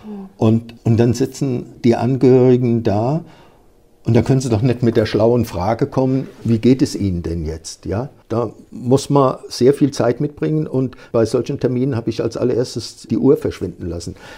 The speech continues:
Speaker 2: weil ich nie irgendwie dem, dem Reflex mal nachkommen wollte, auf die Uhr zu gucken, um denen zu signalisieren, so,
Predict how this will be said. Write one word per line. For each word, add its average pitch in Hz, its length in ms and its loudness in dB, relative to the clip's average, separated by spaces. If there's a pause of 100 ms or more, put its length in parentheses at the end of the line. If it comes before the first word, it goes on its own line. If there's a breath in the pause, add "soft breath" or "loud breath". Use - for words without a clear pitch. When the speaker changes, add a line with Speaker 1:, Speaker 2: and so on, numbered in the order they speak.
Speaker 2:
weil 101 160 2
ich - 260 -4
nie 151 500 2 (320 loud breath)
irgendwie 117 400 2
dem, 113 320 2
dem 107 180 2
Reflex 110 580 -2
mal 123 120 -2
nachkommen 120 400 -2
wollte, 113 260 2
auf - 640 -10
die - 120 0
Uhr 135 200 4
zu - 120 -14
gucken, 120 300 -4
um 110 220 -2
denen 110 200 4
zu 110 140 -4
signalisieren, 110 840 2
so, 104 220 2